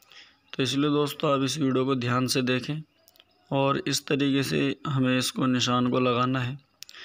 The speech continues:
तो दोस्तों इस तरीके से जब हमारा निशान लग के कंप्लीट हो जाएगा, फिर उसके बाद में हमें इसको मशीन से कटिंग करनी है। और सबसे मेन पॉइंट ये है दोस्तों,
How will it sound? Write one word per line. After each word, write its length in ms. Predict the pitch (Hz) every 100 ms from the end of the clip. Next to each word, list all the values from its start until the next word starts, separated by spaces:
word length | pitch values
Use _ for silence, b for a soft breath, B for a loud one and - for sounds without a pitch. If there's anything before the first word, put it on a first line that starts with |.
| B B B B _ _
तो 80 | 143
दोस्तों 420 | 131 139 135 - 147
इस 140 | -
तरीके 320 | - 135 127
से 100 | 131
जब 160 | 139 139
हमारा 380 | 131 127 131 135
निशान 360 | 127 123 135 131
लग 200 | 131 -
के 100 | 143
कंप्लीट 580 | 143 131 123 135 139 139
हो 60 |
जाएगा, 380 | 123 123 123 139
फिर 200 | 147 -
उसके 340 | 151 143 - 151
बाद 260 | 135 127
में 160 | 131 135
हमें 200 | 131 135
इसको 360 | 131 - 143 139
मशीन 460 | 135 127 - 131 127
से 180 | 151
कटिंग 360 | 127 123 139 135
करनी 320 | 131 127 123
है। 160 | 120 117 - B B B B B B _ _
और 500 | 139 131 127 131 - _ -
सबसे 400 | - 139 127 156
मेन 280 | 147 147 139
पॉइंट 340 | 151 143 139
ये 120 | 135
है 100 | 123
दोस्तों, 460 | 127 123 - -